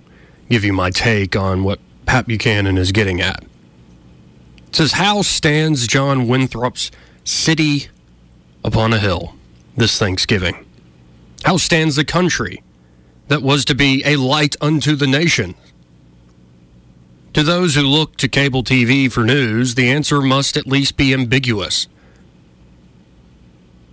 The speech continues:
For consider the issues that have lately convulsed the public discourse of the American Republic. Today's great question seems to be whether our forty-fifth president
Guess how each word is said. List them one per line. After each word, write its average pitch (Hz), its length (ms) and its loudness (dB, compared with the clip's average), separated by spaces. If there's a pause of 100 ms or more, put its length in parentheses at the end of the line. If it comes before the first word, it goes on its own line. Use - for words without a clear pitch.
(100)
For 165 100 0
consider 170 400 0
the 156 160 0
issues 147 480 2
that 131 140 2
have 117 160 0
lately 135 420 2
convulsed 120 640 0
the 123 80 0
public 127 340 0
discourse 104 560 0
of 110 80 0
the 107 120 2
American 107 420 0
Republic. 95 600 -2 (1600)
Today's 156 320 0
great 139 220 0
question 147 400 0
seems 143 240 0
to 131 80 -2
be 131 100 4
whether 127 280 0
our 113 100 -2
forty-fifth 131 460 -2
president 120 500 0